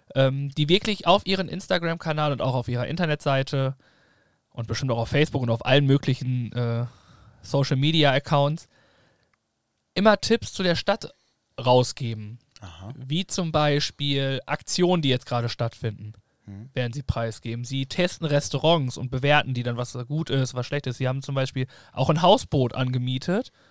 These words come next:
Speaker 1: um zu testen, wie das darauf ist, haben dazu dann halt erzählt. Äh, haben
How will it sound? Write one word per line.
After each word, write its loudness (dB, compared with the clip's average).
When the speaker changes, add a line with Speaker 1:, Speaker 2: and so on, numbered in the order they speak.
Speaker 1:
um -6
zu -2
testen, -2
wie -2
das -2
darauf 0
ist, 0
haben -4
dazu -2
dann -4
halt -8
erzählt. -6
Äh, 0
haben 0